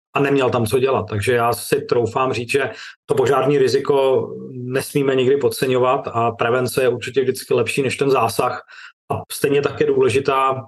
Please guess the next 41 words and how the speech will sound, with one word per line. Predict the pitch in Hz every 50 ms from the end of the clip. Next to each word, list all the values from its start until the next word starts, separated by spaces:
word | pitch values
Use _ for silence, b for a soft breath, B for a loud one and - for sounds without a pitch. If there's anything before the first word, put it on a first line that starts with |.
| -
řekněme, | - 127 110 - 135 131 135 131 127 131 - _ _ _
taková | - 127 - - 139 135 127 127
jako | 127 - - 147
ostražitost | - - - - 143 139 - - 135 139 135 131 113 - -
toho, | - 120 117 127 120 131
jak, | 127 120 110 - - _ _
co | - - -
děláme | 135 131 127 123 123 127 131 127
nejenom | 127 123 127 131 127
my | 131 131
sami, | - - 135 120 123 127 127
ale | 127 123 123 B B B B B _ _
třeba | - - 135 127 127
jak | 127 120 110
se | - 139
chovají | - - 127 120 120 123 123
ostatní | 117 110 - 123 113 - 131 127
lidé. | 131 131 127 117 98 95 B B B B B _ _ -
A | - -
případně, | - - - - 143 143 139 120 123 127
pokud | 110 123 120 - 127 120
je | 127 123
nějaké | 123 123 120 104 107 131
chování | - - 123 117 113 117 117 120 120 123 120 110 117
rizikové, | 117 117 113 117 123 113 - 120 113 113 117 110
tak | 117 110 - -
je | 123
na | 117 113
to | 107 - 131
buď | 120 120 110
upozornit, | 120 110 - - 113 110 120 110 113 123 120 117
anebo | 123 113 113 107 110 117
teda | 110 - 117 120 113
upozornit | - - - 113 104 113 117 113 120 123 110 - - _ _
třeba | - - 104 110
v | 107
případě | 107 - 110 98 110 107 107 117
parku, | 113 - 104 98 - - 113
tak | 113 110 -
strážce | - - 113 101 98 - - 117
parku. | - 113 113 - - _